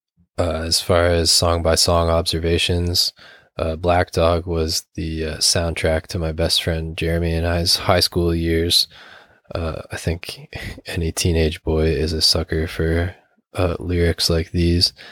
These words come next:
Uh, the tension and release of the five four riff over the four four drum beat, which obviously only sync up once every twenty beats, uh, lends it a serpentine feel that perfectly matches the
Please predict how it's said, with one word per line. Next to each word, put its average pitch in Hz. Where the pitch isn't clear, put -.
Uh, -
the 92
tension 90
and 82
release 82
of 92
the 80
five 82
four 82
riff 80
over 90
the 82
four 82
four 82
drum 82
beat, 80
which -
obviously 82
only 82
sync 82
up 82
once 90
every 82
twenty 82
beats, 82
uh, 78
lends 85
it 80
a 78
serpentine 80
feel 82
that 80
perfectly 85
matches 82
the 80